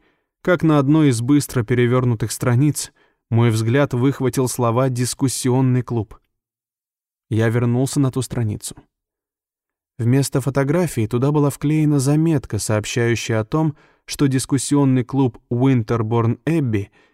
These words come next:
одержал победу над командой Пембертон Колледж.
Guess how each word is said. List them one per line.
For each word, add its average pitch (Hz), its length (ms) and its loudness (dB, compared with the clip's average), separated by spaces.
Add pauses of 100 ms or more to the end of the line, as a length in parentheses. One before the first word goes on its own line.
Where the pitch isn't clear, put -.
одержал 117 500 2
победу 147 440 2
над 135 160 2
командой 131 560 2
Пембертон 131 840 0
Колледж. - 580 -8